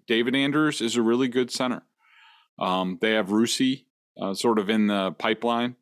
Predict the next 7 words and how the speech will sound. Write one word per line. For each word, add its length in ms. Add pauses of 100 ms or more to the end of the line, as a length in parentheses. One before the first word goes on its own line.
developmentally. 800 (120)
We'll 160
see 220
how 200
he 180
does. 420 (260)
Onwenu, 540